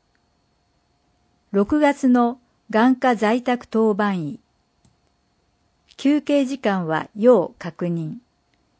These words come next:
泉眼科、坂戸市泉町、二の十一の八の一エフ。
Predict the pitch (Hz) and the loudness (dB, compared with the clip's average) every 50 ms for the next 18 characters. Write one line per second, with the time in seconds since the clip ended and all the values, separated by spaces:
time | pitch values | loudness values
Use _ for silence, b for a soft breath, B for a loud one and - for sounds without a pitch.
0 | _ _ _ _ _ _ _ _ _ _ - 220 214 214 254 285 285 277 277 262 | _ _ _ _ _ _ _ _ _ _ -4 -4 -2 0 2 2 4 4 4 4
1 | 262 254 240 220 202 - - 160 - - - _ _ _ _ _ _ _ _ _ | 4 2 2 2 0 -2 -6 -8 -8 -10 -12 _ _ _ _ _ _ _ _ _
2 | _ _ _ _ _ _ _ _ _ - - 214 208 - 277 262 285 285 269 - | _ _ _ _ _ _ _ _ _ -4 -2 -2 0 0 0 0 0 -2 -4 -6
3 | - 196 180 190 196 180 220 233 240 240 226 - - - 202 196 196 190 185 - | -6 -6 -6 -4 -2 0 2 4 4 4 2 0 -4 -2 0 0 0 0 -2 -4
4 | _ _ _ _ _ _ _ _ _ _ _ _ _ _ - 233 277 294 294 285 | _ _ _ _ _ _ _ _ _ _ _ _ _ _ 2 4 4 6 6 4
5 | 240 196 180 151 160 170 185 220 247 262 269 269 262 247 - - 262 254 220 180 | 4 2 0 -2 -6 -4 -2 0 2 2 2 0 -2 -4 -4 -2 0 0 0 0
6 | 170 165 - 185 180 - - 269 254 226 170 165 160 - _ _ _ - 214 - | -2 -4 -6 -8 -8 -4 -2 -2 0 0 -2 -4 -8 -10 _ _ _ -10 -10 -8
7 | - - 240 240 233 233 226 - - 160 156 | -6 -2 0 0 0 0 -2 -6 -8 -8 -8